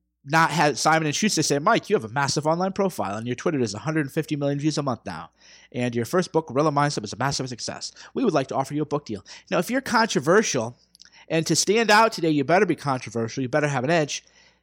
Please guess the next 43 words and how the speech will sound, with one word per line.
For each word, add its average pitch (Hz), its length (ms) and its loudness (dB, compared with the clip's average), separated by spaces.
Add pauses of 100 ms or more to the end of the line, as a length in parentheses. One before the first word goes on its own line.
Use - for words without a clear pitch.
(220)
you're 147 140 -8
not 147 240 -4
gonna 135 140 -6
get 127 120 -6
a 113 40 -8
book 113 260 -12
deal. - 280 -20 (1600)
But 143 420 0 (560)
anybody 151 300 -2
can 131 100 -6
self-publish 120 580 -2
now. 98 220 -12 (320)
The 143 160 0
key 220 420 2
is 175 200 2
to 156 100 2
self-publish 160 680 0
professionally. 156 800 0
I've 120 220 0
linked 143 220 -2
to 147 80 -2
a 127 40 -2
bunch 135 220 -2
of 127 80 -4
stuff 139 200 -2
at 120 80 -8
danger 131 260 -4
and 117 60 -6
play 131 140 0
dot 120 180 -4
com. 151 380 2 (500)
Um, 123 300 -4 (320)
do 160 140 4
a 151 40 4
Google 147 240 2
search, - 320 -6
Mike 135 200 0
Cernovich 143 380 -4
self-publishing, 101 760 -4
and 110 140 -12
you'll 113 100 -10
find 120 540 -4
a 107 320 -8